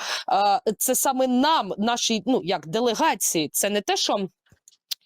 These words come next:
це не те, що, е, нам, як українцям, українці підсовують. Це мається на увазі, на цих перемовинах нам впарюють оце говно, нашим представникам України, ви поняли? І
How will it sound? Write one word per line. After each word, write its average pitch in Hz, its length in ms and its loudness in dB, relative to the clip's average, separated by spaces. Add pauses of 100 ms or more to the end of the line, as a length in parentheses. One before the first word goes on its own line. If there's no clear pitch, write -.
(1000)
це 262 220 0
не 240 120 0
те, 349 180 0
що, 269 500 2
е, - 180 2
нам, 254 320 4
як 247 220 0
українцям, 240 840 2
українці 254 680 2
підсовують. 151 720 -2
Це 254 140 2
мається 269 360 0
на 247 100 0
увазі, 220 320 0
на 220 140 0
цих - 300 -2
перемовинах 202 800 0
нам 240 280 2
впарюють 214 720 0
оце 196 380 0
говно, 226 420 2
нашим 240 380 0
представникам 220 760 0
України, 175 500 0
ви 190 140 2
поняли? 185 440 0
І 220 180 0